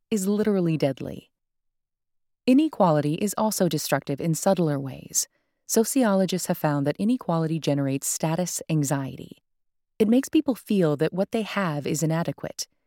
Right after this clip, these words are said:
It creates constant pressure for people to earn and buy more, not because they actually need it, but because they want to approximate the consumption habits of richer people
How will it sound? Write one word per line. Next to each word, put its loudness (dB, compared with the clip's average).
It 4
creates 2
constant -2
pressure -2
for -4
people -2
to -6
earn 0
and 2
buy 0
more, -2
not 2
because 2
they 2
actually -2
need 0
it, -8
but 2
because -4
they 2
want 2
to -4
approximate -2
the -4
consumption -2
habits -4
of -6
richer 0
people -10